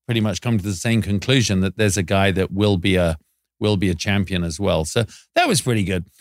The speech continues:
Um, <clears throat> news on the, on the sort of home front really here has been the fact that yesterday morning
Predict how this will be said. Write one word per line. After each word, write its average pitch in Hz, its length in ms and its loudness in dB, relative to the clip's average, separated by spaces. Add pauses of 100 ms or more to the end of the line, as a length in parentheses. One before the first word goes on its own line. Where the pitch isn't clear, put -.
(180)
Um, 196 300 0
<clears throat> 170 320 -2
news 175 380 2
on 160 120 2
the, 131 360 2
on 131 140 4
the 127 100 4
sort 123 220 2
of 107 100 0
home 143 260 2
front 123 320 0
really 147 420 2
here 127 360 2 (320)
has 156 300 -2
been 120 460 -2
the 113 100 -6
fact 120 340 -6
that 113 200 -8 (180)
yesterday 143 320 -6
morning 170 420 -6